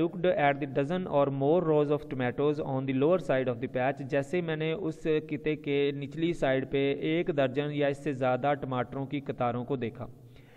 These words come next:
Then above the tomatoes, फिर उन टमाटरों के ऊपर, were a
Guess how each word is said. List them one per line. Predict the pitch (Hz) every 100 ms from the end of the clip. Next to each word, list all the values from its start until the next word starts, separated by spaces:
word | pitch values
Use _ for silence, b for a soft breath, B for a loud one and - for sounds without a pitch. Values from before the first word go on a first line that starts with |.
| B 139
Then | 185 214
above | - 147 190 214
the | 240
tomatoes, | 220 208 196 202 190
फिर | - 190 190
उन | - 175 175
टमाटरों | 147 135 131 156
के | 165
ऊपर, | 143 127 165 175
were | 151
a | 156